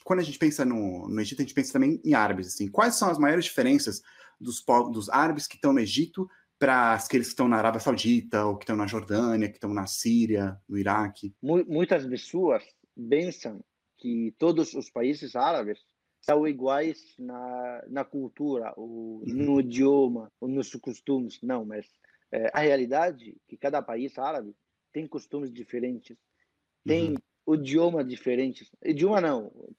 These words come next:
Speaker 2: a gen-, tudo, todos falam árabes, mas, é, sotaques
Speaker 1: Dialetos.
Speaker 2: bem diferentes,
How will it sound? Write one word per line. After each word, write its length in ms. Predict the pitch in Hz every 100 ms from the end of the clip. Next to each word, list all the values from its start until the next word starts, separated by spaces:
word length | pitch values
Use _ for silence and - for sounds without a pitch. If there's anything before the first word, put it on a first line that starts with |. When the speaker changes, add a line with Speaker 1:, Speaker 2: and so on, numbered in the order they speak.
| _ -
Speaker 2:
a 140 | 131
gen-, 280 | 131 156 - _ _ -
tudo, 280 | 156 147 127
todos 280 | 156 156 -
falam 220 | 156 139
árabes, 320 | 151 170 135
mas, 340 | 127 127 127 - _ _ _ -
é, 280 | 120 120 120
sotaques 460 | 123 110 113 110
Speaker 1:
Dialetos. 100 | 104
Speaker 2:
bem 180 | 185 196
diferentes, 600 | 165 147 143 135 113 110